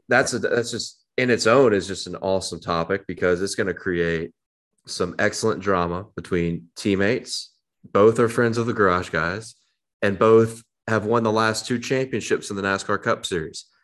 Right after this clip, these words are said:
So when we're looking at, looking at it from a drama standpoint, forget the betting standpoint, it sucks.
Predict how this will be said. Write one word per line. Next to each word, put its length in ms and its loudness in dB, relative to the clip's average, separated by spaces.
So 720 2
when 320 2
we're 120 2
looking 340 0
at, 240 -4
looking 260 0
at 120 0
it 60 -2
from 120 -6
a 80 -2
drama 460 0
standpoint, 720 -8
forget 360 2
the 80 4
betting 280 4
standpoint, 500 -2
it 80 -6
sucks. 580 -4